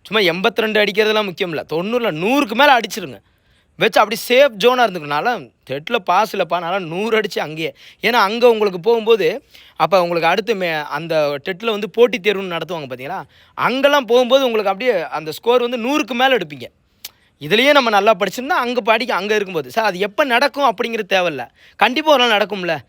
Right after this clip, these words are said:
ஏற்கனவே பாஸ் பண்ணவங்களும் எழுதுவீங்க, இப்ப பாஸ் பண்ண போறவங்களும் எழுதுவீங்க. ஆனா கண்டிப்பா ஒரு நாள் நடக்கும்ல. நடக்கிற அன்னைக்கு உங்களுடைய ஆசிரியர் அந்த கனவு கண்டிப்பா நிறைவேறும்ல. அதுக்காக தான் சொல்றோம். ஆசிரியருங்கிற ஒரு கனவு இருந்துச்சுன்னா அது பண்ணுங்க. அசால்ட்டா இருக்காங்க. பக்கத்துல இருக்கிறவங்க சொல்லுவாங்க, "நாங்களாம் லட்சம் பேரை பார்த்துட்டோம்,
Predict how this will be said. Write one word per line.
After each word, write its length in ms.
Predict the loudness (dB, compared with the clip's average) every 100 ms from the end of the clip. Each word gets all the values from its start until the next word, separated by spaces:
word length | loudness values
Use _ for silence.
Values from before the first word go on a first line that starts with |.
| _
ஏற்கனவே 340 | -6 -4 -2 2
பாஸ் 340 | 4 4 0
பண்ணவங்களும் 340 | -4 -2 -2
எழுதுவீங்க, 200 | -2 -4
இப்ப 340 | -4 -6 -2 0
பாஸ் 260 | 2 2
பண்ண 180 | -2 -6
போறவங்களும் 320 | -4 -4 -4
எழுதுவீங்க. 120 | -6 -4
ஆனா 120 | -4
கண்டிப்பா 380 | -4 -4 0 0
ஒரு 160 | 0
நாள் 160 | -2 -4
நடக்கும்ல. 340 | -6 -8 -10 -12 _ _ -2
நடக்கிற 320 | 2 4 4
அன்னைக்கு 220 | 2 0
உங்களுடைய 320 | 2 4 6
ஆசிரியர் 400 | 6 4 0 -2
அந்த 160 | -2 -4
கனவு 380 | -4 -4 -6 -6
கண்டிப்பா 360 | -4 -2 -2
நிறைவேறும்ல. 580 | -2 -2 -2 -4 -8 -12 -14 _ _ _ _ -6
அதுக்காக 100 | -2
தான் 360 | 2 2 0 -6
சொல்றோம். 320 | -8 -6 -6
ஆசிரியருங்கிற 360 | -4 -2 0
ஒரு 160 | 0 -2
கனவு 300 | -2 -2 -2
இருந்துச்சுன்னா 260 | -6 -6 -2
அது 200 | -2 -4
பண்ணுங்க. 380 | -8 -6 -8 _ _ -12
அசால்ட்டா 420 | -2 0 2 0
இருக்காங்க. 260 | 0 -2 -2 -2
பக்கத்துல 240 | 0 0
இருக்கிறவங்க 200 | 0 0
சொல்லுவாங்க, 640 | -2 -2 2 0 0 -6 _ _ _ -12
"நாங்களாம் 280 | -8 -4 0
லட்சம் 340 | -2 -2 -2
பேரை 160 | -2 -2
பார்த்துட்டோம், 360 | -2 -2 -10